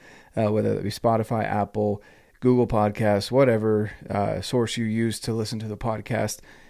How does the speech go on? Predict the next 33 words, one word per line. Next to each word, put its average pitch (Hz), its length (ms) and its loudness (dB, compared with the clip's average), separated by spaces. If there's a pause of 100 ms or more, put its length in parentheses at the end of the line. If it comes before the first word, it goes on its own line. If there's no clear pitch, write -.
(140)
just, 107 340 0
uh, 90 160 -2
follow 123 520 4 (280)
and 110 220 2
leave 107 160 2
a 104 80 2
review. 113 480 2 (400)
Send 120 260 2
me 113 100 4
a - 20 4
screenshot 110 580 0
of 95 100 -2
both 104 300 2
the 104 160 -2
YouTube 127 300 2
subscription 127 680 0 (500)
and 117 560 2 (260)
your, 104 640 2 (260)
uh, 101 180 -2
following 117 640 4 (240)
on 104 280 0
wherever 107 260 0
it 107 80 0
is 107 140 0
that - 100 -4
you're 104 100 -4
following, 113 480 -2 (460)
and, 104 380 0
uh, 107 280 0
and 107 140 -2
also 104 240 -2
your 104 160 0
review. 120 320 0